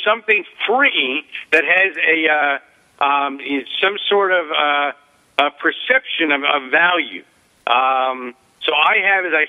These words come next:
said before, my million dollar Rolodex, I did it before at ricks frischman dot com or author one oh one dot com, which has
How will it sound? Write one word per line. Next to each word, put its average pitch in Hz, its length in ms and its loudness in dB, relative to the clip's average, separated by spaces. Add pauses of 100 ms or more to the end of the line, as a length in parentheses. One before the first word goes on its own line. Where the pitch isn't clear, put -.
said 175 180 0
before, 185 460 -2
my 165 260 0
million 185 540 -2
dollar 165 260 2
Rolodex, 175 640 -2
I 123 100 -2
did 151 160 0
it 175 80 0
before 160 480 -2 (240)
at 123 140 -2
ricks - 320 0 (120)
frischman 185 440 0
dot 175 280 2
com 170 280 2
or 110 120 -4
author 151 300 0
one 156 200 0
oh 156 80 -2
one 170 200 -2
dot 170 260 0
com, 165 360 0 (360)
which 139 220 0
has 147 140 2